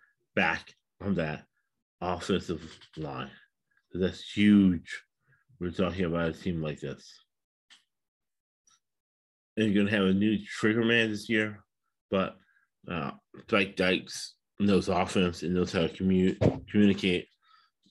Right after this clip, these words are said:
Uh, a very complicated offense, he makes it simple.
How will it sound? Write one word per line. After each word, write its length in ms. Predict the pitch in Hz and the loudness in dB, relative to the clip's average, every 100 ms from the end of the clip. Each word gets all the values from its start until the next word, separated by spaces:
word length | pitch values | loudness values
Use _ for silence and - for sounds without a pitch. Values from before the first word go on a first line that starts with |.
| - | -10
Uh, 200 | 92 90 - - _ - - _ _ _ _ _ - | -10 -8 -14 -20 _ -20 -20 _ _ _ _ _ -2
a 60 | 104 | 2
very 400 | 104 101 101 - | 4 2 0 -6
complicated 580 | - 107 117 110 117 110 | -2 -2 -2 -2 2 4
offense, 460 | 107 110 104 104 98 | 4 0 -2 -4 -2
he 80 | 92 | -2
makes 260 | 90 - | -2 -4
it 60 | - | -12
simple. 440 | - 95 - - | -4 -4 -4 -20